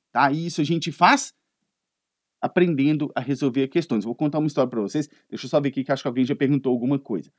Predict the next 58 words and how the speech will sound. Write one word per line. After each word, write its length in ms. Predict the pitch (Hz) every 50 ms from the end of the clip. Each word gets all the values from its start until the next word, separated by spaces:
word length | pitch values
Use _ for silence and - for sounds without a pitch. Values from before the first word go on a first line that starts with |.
| _ _ _ _ _ _ _ _ _ _
A 120 | 107 131
Aline 260 | 135 131 131 131 135
ali, 100 | 123 107
ó. 60 | 98 - -
"Tu 220 | - - 330 330 311
recomenda?" 600 | 294 269 277 262 247 196 170 185 220 214 156 -
Você 140 | - - 135
é 100 | 143 156
do 120 | 190 285
Sul, 500 | - - 180 226 220 202 190 180 160 139
né? 300 | 127 143 165 196 240 254
Só 140 | - - 190
de 100 | - -
falar 160 | - 294 294
esse 180 | 302 - - 202
tu 280 | - - 214 202 180
aí, 100 | 156 165
eu 80 | 208 247
já 100 | 294 254
sei 140 | - 285 233
que 80 | -
você 60 | -
é 40 | 330
do 140 | 294 330 370
Sul. 300 | - - 190 147 - - - _ _ _ _
Fala 160 | 135 147 165
aí, 120 | 151 123
é 60 | 104 104
Curitiba, 640 | - 175 165 147 - - 226 262 269 262 240 208 208
é 60 | 190
Rio 100 | 175 165
Grande 180 | 160 175 165 151
do 60 | 135
Sul, 180 | - 233 247
o 20 | 226
que 100 | 196 202
que 100 | 180 165
é? 160 | 110 - - _ _ _ _ _ _ _ -
"Tu 100 | 226 247
recomendas 680 | 254 254 - 208 196 175 165 185 208 202 208 180 -
que 280 | - - 185 190 190 185
a 60 | 165
gente 220 | 143 175 170 -
faça 320 | - - 151 151 165 - 156
o 40 | 135
teste 360 | - 151 143 147 143 - 147
de 100 | 127 139
speaking 440 | - - - 147 139 - 151 143 151
antes 220 | 180 220 220 -
ou 80 | 202 190
depois 320 | 185 185 - 170 170 175
dos 200 | 151 185 165 -
outros?" 260 | 139 117 107 - - _ _ _ _ -
Aline, 300 | 139 175 208 202 156 - -
excelente 400 | 190 190 - 240 214 208 208 -
pergunta, 440 | - 226 196 143 165 180 175 147 -
tá? 260 | - - 180 185 - _ _ _ _ _ _ _ _ _
É, 560 | - 131 156 156 156 156 151 147 143 - -